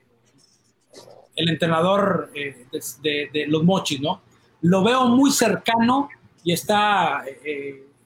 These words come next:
para octubre yo creo que sería una mejor fecha. Ojalá se pueda llevar a cabo para que puedan disfrutar, ¿no? Pero aquí lo importante es, Bernardo, es de que hay mucho talento. Yo sigo reiterando que con todo lo que nos comentó el, el, el, el Chole,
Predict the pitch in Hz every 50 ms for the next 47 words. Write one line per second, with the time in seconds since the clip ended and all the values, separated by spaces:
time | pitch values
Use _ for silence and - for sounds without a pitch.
0 | _ _ _ _ 190 185 180 175 170 - - 247 240 226 208 175 160 170 175 -
1 | - 175 - 175 160 160 160 170 170 170 175 170 165 165 - 185 180 175 - 220
2 | 220 208 - 240 233 - - - - _ _ - 139 180 175 - 165 151 156 170
3 | 175 - - 143 - 175 175 180 170 156 147 147 160 165 160 - - 175 175 170
4 | 190 220 220 - _ _ _ _ _ _ _ 156 147 139 - - - - 170 170
5 | 165 160 151 143 - - 156 139 - 170 156 147 143 175 196 - _ 175 160 160
6 | 156 156 156 _ _ _ _ - 165 - - 240 254 262 190 - 196 190 175 -
7 | 214 220 214 - 214 196 202 214 214 175 196 185 185 190 196 202 208 208 - 175
8 | 185 175 180 196 - - 180 175 170 170 180 196 196 - 196 - - 151 165 190
9 | 208 202 - - 220 208 214 - - _ _ _ 175 180 - - 202 190 214 196
10 | 185 180 175 175 170 - 180 170 175 185 196 208 208 214 208 - - 170 160 156
11 | 156 156 147 - - _ _ _ _ _ - 190 185 180 175 - 240 254 247 220
12 | 196 - - 175 170 175 - - 180 175 180 180 175 - 208 214 214 214 196 180
13 | 165 165 160 156 156 156 156 156 156 160 156 156 156 - 151 151 - - 208 202
14 | 196 202 233 247 240